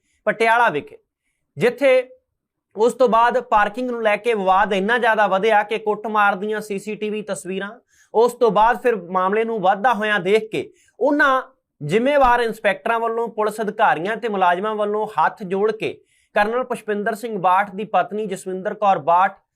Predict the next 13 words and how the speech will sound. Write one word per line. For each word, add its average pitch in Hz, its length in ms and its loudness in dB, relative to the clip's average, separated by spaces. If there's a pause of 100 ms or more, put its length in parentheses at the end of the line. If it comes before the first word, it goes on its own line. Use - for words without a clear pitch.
(100)
ਔਰ - 140 0
ਫਰੀਤੂ 185 480 -2
ਬਾਠ 190 320 2
ਦੇ 202 100 -2
ਸਾਹਮਣੇ 202 380 -6
ਮਾਫੀਆਂ 185 440 0
ਮੰਗਣੀਆਂ। 170 400 -4 (420)
ਇਹ 294 160 4
ਸਾਰੇ 247 360 2
ਸਬੂਤ 214 460 -4 (100)
ਐਵੀਡੈਂਸ 220 500 0
ਬਣ 170 200 0
ਗਏ, 175 180 0